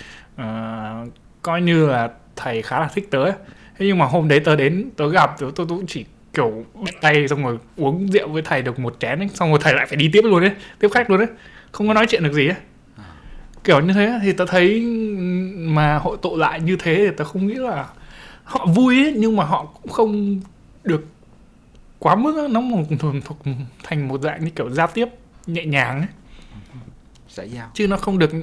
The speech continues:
Speaker 1: ừ, xã giao thôi, chứ không như nhất thiết được như kiểu hồi, như kiểu hay là mình đi chơi Tết ấy.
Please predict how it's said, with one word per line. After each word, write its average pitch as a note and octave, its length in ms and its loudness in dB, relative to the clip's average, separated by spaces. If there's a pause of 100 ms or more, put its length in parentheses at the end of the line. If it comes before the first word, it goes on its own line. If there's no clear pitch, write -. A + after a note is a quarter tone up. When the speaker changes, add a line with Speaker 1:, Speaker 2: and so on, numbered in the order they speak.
(600)
Speaker 1:
ừ, E3 260 6
xã D3 140 0
giao A3 280 6
thôi, G#3 160 6
chứ A3+ 100 -4
không G#3 400 4
như G3 80 4
nhất G3+ 240 2
thiết A#3 100 2
được A3 260 0
như E3 140 0
kiểu A#2+ 340 -6
hồi, B2 520 -8 (680)
như D#3+ 140 -4
kiểu G#2 120 -4
hay C#3+ 260 -6
là C3+ 80 -6
mình A#2 260 -6
đi C#3+ 360 -4
chơi C3+ 160 -2
Tết G3+ 120 0
ấy. A#3+ 120 -6